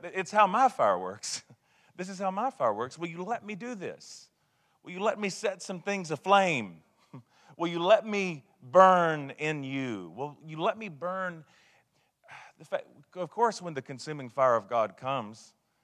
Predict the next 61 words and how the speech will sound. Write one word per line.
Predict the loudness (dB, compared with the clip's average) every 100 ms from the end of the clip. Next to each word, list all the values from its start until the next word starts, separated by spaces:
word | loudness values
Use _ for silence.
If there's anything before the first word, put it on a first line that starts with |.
| _ _ _ _
there | -2 -2
are | -2 -10
some | -8 -6 -6
things | -8 -8 -10
that, | -6 -2
I |
don't | -2
know, | -4 -8 -8
that | -14
it | -10
kind | -10 -10
of, | -12
um, | -8 -8 -10 -18 _ _ _
that | -20 -18
seems | -18 -18
to | -18
be | -14
banished, | -8 -6 -6 -8 -12
things | -16 -18
that | -18 -14
change | -8 -6 -6 -12
that | -14
we | -12
don't | -10 -8
want | -10 -10
to, | -16
but | -14
that's | -12 -12
the | -14 -16
thing | -14 -14 -18 _ _ _ _ _
that's | -10 -8
so | -4 -6
powerful, | -2 4 6 6 2
I | 0
think, | 0 -8
about | 0 2 2
the | 0
fire | 0 0
of | 0
God | 0 0
in | 0
that | -8 -6
way | -4 -4 -4
is | -10
that, | -14 -16 _ _ _ _
you | -12
know, | -8 -6 -8 _ _ _
what | -2 -2
is | -2
supposed | -8 -4 -4 -4 -8
to | -10
remain | -6 -4 -4 -4
on | -4
the | -2
other | -2 -4
side | 0 0 0
of |
that | -4 -4
fire | 2 4 4 2
will | -2 -6
remain | -6 -6 -6 -8 -12